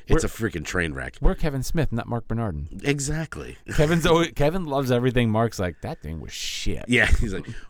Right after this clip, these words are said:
Speaker 1: "Well, you know, like, oh God." <laughs> I mean, he does make some points, but, you know, yeah, I mean,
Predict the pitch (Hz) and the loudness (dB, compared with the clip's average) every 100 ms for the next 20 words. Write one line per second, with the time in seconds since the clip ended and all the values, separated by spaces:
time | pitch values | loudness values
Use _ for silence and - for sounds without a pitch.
0 | - 151 135 117 120 - - 110 90 64 | -4 0 0 0 -4 -10 -2 0 0 -6
1 | - - 71 53 - 60 58 65 - - | -12 -6 -6 -6 -8 -8 -6 -2 -2 0
2 | 135 - 151 - - 185 208 190 175 156 | -2 -2 -4 -8 -6 0 0 0 0 -2
3 | 135 120 - 113 92 85 78 76 - 107 | -2 -4 -6 -8 -4 -6 -6 -10 -4 -2
4 | - 139 120 107 98 - - - _ - | -2 0 2 2 -2 -12 -20 -20 _ -8
5 | 170 160 92 71 - 147 180 165 165 | 2 2 2 -4 -12 -6 -4 -4 -6